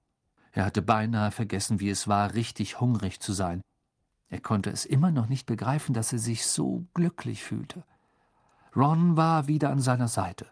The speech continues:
Er hatte die erste Aufgabe geschafft und die nächste kam ja erst in drei Monaten dran. „Oh, ist das Ding schwer“,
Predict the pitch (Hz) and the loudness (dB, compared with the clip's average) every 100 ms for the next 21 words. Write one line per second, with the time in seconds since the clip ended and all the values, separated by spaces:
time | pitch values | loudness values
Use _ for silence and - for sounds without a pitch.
0 | _ _ _ _ _ - 120 120 117 120 | _ _ _ _ _ 2 2 2 -2 0
1 | 127 120 135 165 175 - 165 - 160 - | 2 2 4 4 4 2 0 0 -2 2
2 | 175 156 - - 107 101 139 180 - 202 | 2 0 -6 -2 2 4 4 4 0 -4
3 | - 165 175 180 - 127 131 - 185 - | -2 0 2 2 0 0 -2 -2 -2 0
4 | 139 180 185 254 269 - 117 87 85 - | 0 2 4 4 2 0 0 -2 -6 -10
5 | _ _ - - - - - - - - | _ _ 4 4 4 0 -8 -20 -20 -20
6 | - - 170 214 202 - 180 170 - 170 | -12 -2 2 4 2 0 -2 0 2 2
7 | 147 123 | 2 2